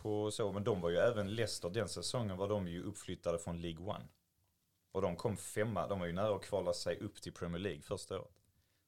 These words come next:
De kom ganska bra det året också, sen stannade de väl i tre säsonger i, eh, i Championship innan de gick upp.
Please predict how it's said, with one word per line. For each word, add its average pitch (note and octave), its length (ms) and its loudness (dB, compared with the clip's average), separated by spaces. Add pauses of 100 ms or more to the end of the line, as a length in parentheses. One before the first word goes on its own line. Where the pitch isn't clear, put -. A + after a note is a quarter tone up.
(140)
De F#2 120 -4
kom F2+ 260 0
ganska G2+ 300 0
bra F#2 320 4
det F#2+ 240 4
året F2 240 0
också, F#2 240 -6
sen F2+ 180 -4
stannade F#2+ 380 2
de E2 60 -6
väl E2 160 -6
i D#2+ 400 -6 (920)
tre E2 180 2
säsonger D#2+ 580 -2 (260)
i, E2 400 -4
eh, D#2 1120 -6
i E2+ 140 2
Championship E2 580 -2
innan E2 180 -4
de D#2+ 120 -8
gick D2+ 120 -12
upp. - 160 -12